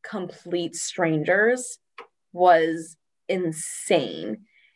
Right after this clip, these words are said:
It really blew, like, till today, like, the people who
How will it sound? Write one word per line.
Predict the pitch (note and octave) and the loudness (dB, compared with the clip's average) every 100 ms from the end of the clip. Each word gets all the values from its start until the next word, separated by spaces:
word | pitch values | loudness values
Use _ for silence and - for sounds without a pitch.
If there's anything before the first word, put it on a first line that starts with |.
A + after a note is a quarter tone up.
| _ _ - | _ _ 2
It | F#3 A3 | 6 6
really | G#3 G#3+ G#3+ A3+ | 4 2 2 2
blew, | G#3 G3 - | 0 -2 2
like, | F#3+ F3+ _ | 2 2 _
till | - G#3+ | 0 0
today, | C4 A3 F#3+ | 2 2 2
like, | F#3 F3 | 2 0
the | F#3 | -4
people | - F#3+ F#3+ G3+ G3 - _ _ _ _ _ _ - | -6 -8 -2 -2 -2 -8 _ _ _ _ _ _ 2
who | G3+ F#3 F3+ F3 | 6 8 8 6